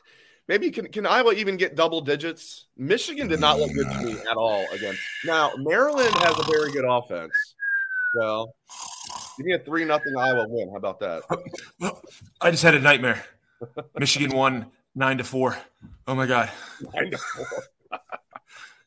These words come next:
Speaker 1: <laughs> Hey, it wouldn't be the first time this year Iowa's had two safeties in a game.
Speaker 2: I know.
Speaker 1: They scored
Speaker 2: I know.
Speaker 1: seven points against an F C S team. You think, "Oh, they scored one touchdown." No, they had two safeties and a field goal.
Speaker 2: Their offense is donkey crap.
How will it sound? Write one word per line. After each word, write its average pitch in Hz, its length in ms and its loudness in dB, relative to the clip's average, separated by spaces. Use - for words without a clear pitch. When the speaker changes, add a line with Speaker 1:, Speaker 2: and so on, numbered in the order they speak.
Speaker 1:
<laughs> - 100 -20
Hey, 180 180 6
it 131 80 4
wouldn't 185 140 2
be 190 80 -2
the 170 80 -4
first 190 260 -4
time 170 120 2
this 156 160 -4
year - 80 -4
Iowa's 147 260 6
had 127 120 -4
two 151 160 -10
safeties 131 460 -6
in 95 80 -8
a 90 40 -12
game. 85 360 -10
Speaker 2:
I 117 180 6
know. 120 460 6
Speaker 1:
They 156 60 -6
scored - 260 4
Speaker 2:
I - 40 6
know. 190 80 8
Speaker 1:
seven 175 200 4
points 170 180 -4
against 151 200 -2
an 143 80 -2
F 143 140 2
C 139 160 0
S 139 160 0
team. 117 260 -8
You 113 80 -6
think, 120 180 -6
"Oh, 175 140 2
they 139 60 2
scored 135 280 -2
one 143 160 -2
touchdown." 135 440 -4
No, 139 100 0
they 139 80 2
had 131 160 -2
two 170 160 -10
safeties 143 440 -6
and 117 120 -2
a 98 40 -14
field 135 280 -4
goal. 82 260 -10
Speaker 2:
Their 131 560 4
offense 113 500 2
is 87 140 -12
donkey 92 480 -8
crap. 82 500 -6